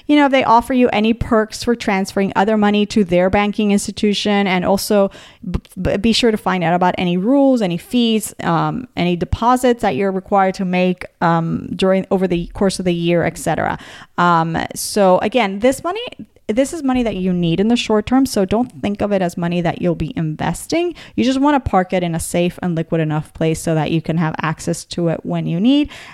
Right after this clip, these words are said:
And you wanna try to protect it against inflation as much as possible, right? All right. Thanks, Lorraine. Question number two comes from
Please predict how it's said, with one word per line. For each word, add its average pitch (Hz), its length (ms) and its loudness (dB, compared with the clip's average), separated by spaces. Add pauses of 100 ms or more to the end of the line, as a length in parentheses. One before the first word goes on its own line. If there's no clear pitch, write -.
(140)
And 277 500 2
you 240 300 4
wanna 247 240 2
try 208 300 0
to 247 180 -4
protect 247 420 -4
it 214 60 -2
against 190 240 -2
inflation 180 460 -2
as 196 120 -2
much - 200 -4
as 175 80 -2
possible, 170 480 0
right? 185 340 0
All 208 100 2
right. 208 240 2 (400)
Thanks, 254 300 0
Lorraine. 185 320 2 (300)
Question 349 420 0
number 320 220 2
two 311 180 0
comes 294 240 2
from 269 160 0